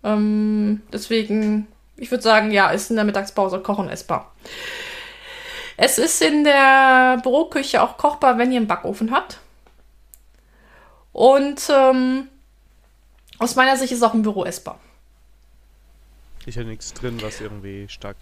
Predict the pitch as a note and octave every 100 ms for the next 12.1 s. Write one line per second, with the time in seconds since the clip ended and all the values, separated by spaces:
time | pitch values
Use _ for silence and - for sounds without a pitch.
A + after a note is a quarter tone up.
0 | - - F#2 F2+ F2 F2+ F#2+ A2+ - -
1 | - G#3 F#3 G#3 F#3+ - - - B3+ B3+
2 | B3 C#4+ B3 A#3+ A#3+ A#3 A3 F#3 A#3 B3+
3 | - A3+ C4 D#4 D4 C#4+ B3+ B3+ B3+ B3
4 | A#3+ A3+ G#3+ - B3 A3+ A3+ A3+ - B3+
5 | B3+ B3 B3 - G#3 - G#3+ - G3+ G3+
6 | G3+ G#3 - - A3+ G#3 G3+ G3+ G3+ G#3
7 | F#3+ F#3 F#3 F#3+ G3+ G3 G3+ G#3 - G3+
8 | F#3+ F#3+ - G#3 - G3+ F#3 E3+ F3 -
9 | G3 - F#3+ G3 - - B3 B3+ B3+ A3+
10 | A3 A3 G#3+ A#3+ G#3+ A3+ A3 G3+ F#3+ F#3+
11 | - G#3 G#3 G3+ F#3+ G3+ G3+ G3+ F#3+ F3+
12 | F#3